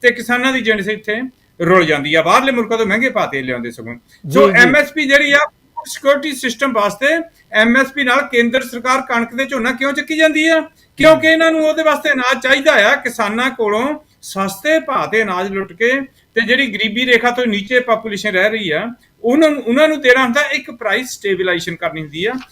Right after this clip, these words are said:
Speaker 1: ਕਿਉਂਕਿ ਇਹ ਵੀ ਸਰਕਾਰਾਂ ਦੀ ਜ਼ਿੰਮੇਵਾਰੀ ਹੁੰਦੀ ਆ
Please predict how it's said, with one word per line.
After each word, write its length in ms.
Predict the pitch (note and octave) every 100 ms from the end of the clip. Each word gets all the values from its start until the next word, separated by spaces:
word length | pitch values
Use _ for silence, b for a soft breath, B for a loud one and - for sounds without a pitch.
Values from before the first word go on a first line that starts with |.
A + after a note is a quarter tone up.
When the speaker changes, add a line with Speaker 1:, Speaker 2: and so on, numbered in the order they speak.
| b -
Speaker 1:
ਕਿਉਂਕਿ 240 | B3 C#4
ਇਹ 360 | C#4 - A#3+ D4
ਵੀ 120 | D4
ਸਰਕਾਰਾਂ 480 | B3 G3+ F3+ F#3+ G#3+
ਦੀ 160 | G#3+
ਜ਼ਿੰਮੇਵਾਰੀ 540 | F3+ F3+ F3+ F3 F3 F3
ਹੁੰਦੀ 300 | C#3 D3+
ਆ 120 | G3